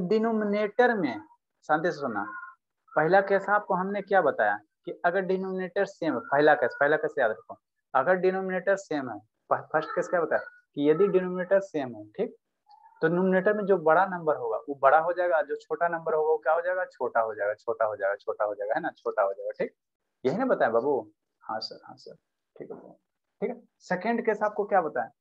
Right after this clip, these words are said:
कि यदि बाबू डिनो-, न्यूमरेटर सेम है, सेकंड केस हम क्या बता रहे हैं कि यदि क्या न्यूमरेटर सेम है,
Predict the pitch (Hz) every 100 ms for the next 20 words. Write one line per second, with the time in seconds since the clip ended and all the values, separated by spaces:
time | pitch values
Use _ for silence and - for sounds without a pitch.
0 | - 175 185 190 233 202 214 208 180 180
1 | 185 185 185 185 185 175 208 - 302 247
2 | - - - 185 185 185 180 175 180 185
3 | 190 196 - 170 180 185 196 180 165 156
4 | 151 160 - 113 107